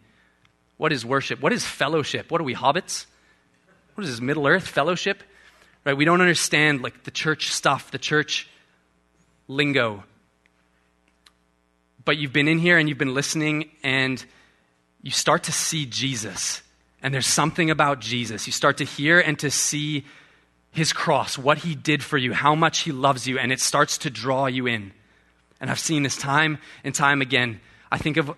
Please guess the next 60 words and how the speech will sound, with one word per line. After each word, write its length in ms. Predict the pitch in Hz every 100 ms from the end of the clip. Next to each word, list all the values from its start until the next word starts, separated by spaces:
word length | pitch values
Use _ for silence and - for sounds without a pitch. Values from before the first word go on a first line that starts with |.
| -
uh, 160 | 196
one 140 | 147 147
of 40 |
my 80 | 156
good 220 | 131 151
buddies 340 | 143 143 139 131
in 60 |
Sydney 400 | 120 - 135 131
when 100 | 127
I 80 | 131
was, 200 | 131 - - - -
uh, 160 | 131 131
working 420 | 147 147 151 147
for 180 | - -
my 100 | 135
church 320 | 127 156 139
there, 380 | 127 131 131 113 - _ _ _ _ - _ -
and 160 | 127
he's 200 | 131 131
a 60 | 127
personal 420 | 120 165 160 156
trainer 340 | - 143 147 143
at 140 | 139
the 80 | 131
gym 300 | 110 131 139
that 100 | 135
I 100 | 131
was 160 | 123
at, 260 | 127 120 - - - - -
and, 220 | 127 131
uh, 100 | 127
we 80 | 135
were 80 | 135
working 260 | 151 151
out 140 | 143 -
together, 440 | 143 139 135 135
and 300 | 135 127 127
it 40 | 123
was 80 | -
Sunday 360 | 147 139 139
night. 200 | 131 131
We 120 | 131
did 100 | 135
a 40 | 123
Sunday 320 | - 139 139
night 200 | 135 131
service, 480 | - 131 131 123 -
and, 260 | 127 127 120 - - - - - _
uh, 300 | 127 120 113 -
one 200 | 131 139
time, 260 | 131 139 135
I, 120 | 123 139
you 100 | 123
know, 80 |
we 60 | 120
finished 280 | - 143 -
up 120 | 139
our 80 | 127
workout, 480 | 127 139 143 139 -
and 360 | 127 123 120